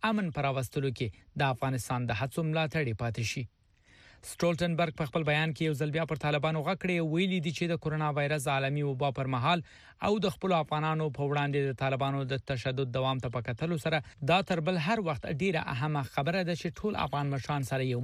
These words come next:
موټی شي او په افغانستان کې د دایمي سولې په خاطر کار وکړي. نیټو پر طالبانو هم غږ کړی چې په خپلو وعدو وفا وکړي، تشدد دې اوس کم کړي،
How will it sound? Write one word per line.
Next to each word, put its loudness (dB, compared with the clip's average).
موټی 0
شي 0
او 4
په 0
افغانستان -2
کې -2
د -2
دایمي -2
سولې -2
په -2
خاطر -4
کار 0
وکړي. -4
نیټو 0
پر 0
طالبانو 2
هم 0
غږ 0
کړی 0
چې 0
په -2
خپلو 0
وعدو 2
وفا 2
وکړي، -2
تشدد -2
دې 0
اوس -4
کم 2
کړي، -4